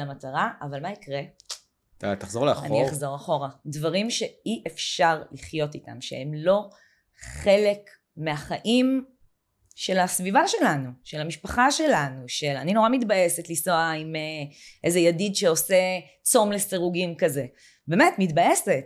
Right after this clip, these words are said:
Speaker 1: הבן אדם לא אוכל איתי ארוחת בוקר במלון. לא כיף לי. אז לעשות תהליך נכון, לעשות תהליך שעובד, שאתה מבין אותו, שאתה במודעות אליו, שאתה יודע להגיד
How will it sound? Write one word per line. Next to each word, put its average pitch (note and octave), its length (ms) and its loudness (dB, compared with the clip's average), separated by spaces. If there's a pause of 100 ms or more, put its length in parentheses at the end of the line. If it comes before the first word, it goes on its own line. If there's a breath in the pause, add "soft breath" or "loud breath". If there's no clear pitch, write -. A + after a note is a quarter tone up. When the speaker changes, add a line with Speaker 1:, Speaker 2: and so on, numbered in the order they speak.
Speaker 1:
הבן D3+ 220 -6
אדם E3+ 320 4
לא F#3+ 140 6
אוכל A#3+ 200 2
איתי C4 220 2
ארוחת A#3+ 320 0
בוקר B3+ 240 0
במלון. B3+ 440 2 (160)
לא D#3+ 280 6
כיף - 300 0
לי. F3+ 200 -4 (640 loud breath)
אז C#3 140 -2
לעשות A3+ 460 0
תהליך C#3+ 440 -2
נכון, C3+ 380 -10
לעשות C3 420 -6
תהליך C#3+ 360 -4
שעובד, C3+ 460 -4
שאתה C#3+ 200 -6
מבין C3+ 360 -6
אותו, C#3+ 160 -8
שאתה - 160 -10
במודעות C3+ 640 -6
אליו, C#3 160 -2
שאתה - 160 -6
יודע C#3 220 -2
להגיד D3+ 280 -4